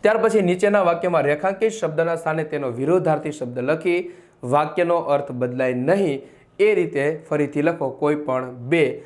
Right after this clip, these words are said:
તો એમાં પહેલું વાક્ય, "અસીમ સિંહ શાંતિ હસી રહી હતી." તો અહીં અસીમ સિંહ શાંતિ, શાંતિનું સૌપ્રથમ પહેલા તો વિરુદ્ધાર્થી શું થશે?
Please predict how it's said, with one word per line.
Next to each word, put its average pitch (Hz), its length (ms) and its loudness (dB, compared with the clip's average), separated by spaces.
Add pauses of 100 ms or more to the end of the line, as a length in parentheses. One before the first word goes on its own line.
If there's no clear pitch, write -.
(160)
તો 143 80 2
એમાં 135 240 -2
પહેલું 202 260 2
વાક્ય, 147 440 0 (100)
"અસીમ 233 340 -2
સિંહ 226 240 -4
શાંતિ 175 540 -2
હસી 143 340 -4
રહી 127 480 -4
હતી." 135 420 -2 (200)
તો 170 80 4
અહીં 156 440 0 (220)
અસીમ 208 360 2
સિંહ 208 260 -2
શાંતિ, 151 680 0
શાંતિનું 180 560 -4
સૌપ્રથમ 175 360 -4
પહેલા 165 200 -2
તો 160 100 -6
વિરુદ્ધાર્થી 151 560 0
શું 170 160 -6
થશે? 156 260 -2